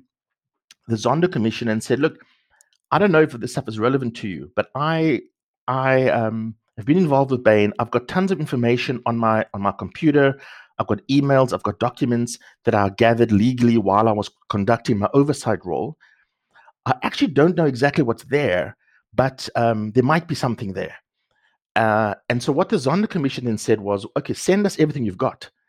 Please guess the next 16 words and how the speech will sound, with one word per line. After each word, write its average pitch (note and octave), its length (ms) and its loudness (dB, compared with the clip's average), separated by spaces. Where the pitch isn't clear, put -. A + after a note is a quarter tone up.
And B2+ 120 0
so C3 440 2
that's B2+ 260 0
when F3+ 100 -2
I D3 60 0
spent, C3 560 -2
um, A2 500 -4
you B2 60 -4
know, A2 100 0
a G2+ 40 -4
number C#3+ 280 0
of - 200 -6
weeks, B2 500 -6
months, A2 460 -4
just, - 260 -2
you - 60 -20